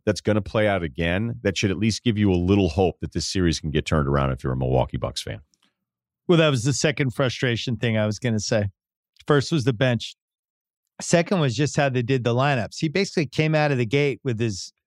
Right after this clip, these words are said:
Speaker 2: best lineup, right?
Speaker 1: Yep.
Speaker 2: And once you withstand that, now we go to the second quarter. The Nets are just whatever team they're gonna put together is just gonna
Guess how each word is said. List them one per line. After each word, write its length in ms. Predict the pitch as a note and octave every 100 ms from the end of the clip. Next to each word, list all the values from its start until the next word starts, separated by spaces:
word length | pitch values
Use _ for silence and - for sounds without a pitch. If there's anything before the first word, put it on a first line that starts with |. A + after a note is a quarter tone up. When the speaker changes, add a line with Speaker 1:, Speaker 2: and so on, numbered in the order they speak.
| -
Speaker 2:
best 220 | C#3 -
lineup, 320 | C#3 B2+ F#2
right? 300 | G2 A2+ A#2 - _ _ _ -
Speaker 1:
Yep. 180 | D2+ - _ _ _ _ _
Speaker 2:
And 480 | C#3+ C#3+ C3 A#2+ - _ _
once 280 | D#3 E3 G#3
you 120 | G3
withstand 640 | C#3+ D3 - - F#3 A#3 C3+
that, 240 | B2 A#2+
now 180 | B2+ D3+
we 80 | F3
go 100 | E3
to 60 |
the 120 | C#3+ B2+
second 360 | - E3 D#3+
quarter. 320 | - C3+ A#2+
The 240 | A#2 B2 A#2+
Nets 340 | - C#3 E3+ -
are 80 | C#3
just 280 | C#3 B2 C3+
whatever 280 | C#3+ D3
team 300 | B2+ - D#3
they're 120 | D3 B2+
gonna 180 | A#2+ A2
put 220 | - A#2
together 420 | G#2+ A#2+ C3 A#2
is 220 | G#2+ F#2+ -
just 240 | A#2+ G#2+
gonna 360 | B2+ A2 G2+